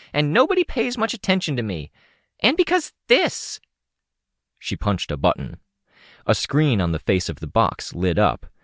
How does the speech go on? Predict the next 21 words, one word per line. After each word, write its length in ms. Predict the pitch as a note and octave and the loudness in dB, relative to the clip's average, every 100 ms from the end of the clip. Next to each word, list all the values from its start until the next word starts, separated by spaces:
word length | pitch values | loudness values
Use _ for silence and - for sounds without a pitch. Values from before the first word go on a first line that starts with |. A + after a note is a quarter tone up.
| _ | _
displaying 540 | G#2 - A#2+ C3+ B2+ A2 | -4 -2 2 2 4 2
a 40 | |
line 480 | F#2+ A#2 A#2+ E2 D2 | 2 2 2 2 -2
drawn 360 | - F#2 E2 | 0 2 2
out 200 | F#2+ - | 2 0
by 140 | - C#2+ | -2 -4
pixels, 640 | - A2 - - - - _ _ _ _ _ | 0 -2 -2 -10 -10 -14 _ _ _ _ _
hot 240 | - A#2+ - | 0 0 0
pink 340 | - D3 D#2+ - | 0 2 0 -4
on 140 | F2 E2+ | -2 0
an 100 | E2 | 0
electric 500 | F2 A#2 - F2 - | 0 0 -2 -8 -4
blue 280 | G2 G#2+ C#2+ | -2 -2 0
background. 720 | G2 G#2+ - B1+ G1+ G1+ - _ _ _ _ _ _ _ _ | -2 -2 -2 -6 -6 -10 -14 _ _ _ _ _ _ _ _
The 80 | G2+ | 2
line 440 | G2+ A#2+ A#2 G#2+ - | 4 6 4 2 -2
started 460 | - E3+ F#3 G2+ | 0 2 2 2
normal, 560 | G#2 D#3 C3 A#1+ D2 - | 2 2 2 -2 -6 -8
then 280 | F2 F#2+ F2 | -4 0 0
doubled 420 | D#2+ F2 D#2 C#2+ | 0 -2 -2 -2
back, 460 | C3+ G#2+ C2+ - | 0 0 -2 -10